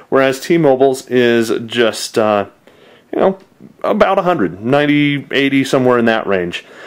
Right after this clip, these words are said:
But still, kinda goofy that they can't get video chat or video calling right, and that's really what this phone is advertised to do.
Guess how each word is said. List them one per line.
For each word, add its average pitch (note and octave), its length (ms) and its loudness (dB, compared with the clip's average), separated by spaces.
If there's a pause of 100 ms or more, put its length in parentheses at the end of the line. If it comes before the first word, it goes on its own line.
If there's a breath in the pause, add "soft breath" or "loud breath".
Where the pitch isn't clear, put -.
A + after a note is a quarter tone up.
(240 loud breath)
But C#3+ 280 0 (120 loud breath)
still, F3 560 0 (640)
kinda G#3 280 2
goofy F3 280 0
that D#3 180 2
they C#3+ 120 -2
can't F#3 560 -2
get D3 200 0
video C#3+ 460 2
chat B2+ 340 0
or A#2 80 2
video C#3 320 2
calling A#2+ 380 0
right, B2 400 0
and C3 180 -2
that's E3 300 -2
really C3+ 240 4
what B2 280 0
this A#2+ 200 -2
phone A#2 320 0
is G#2+ 160 -4
advertised G#2 800 -2
to G#2+ 100 -4
do. F2+ 380 -4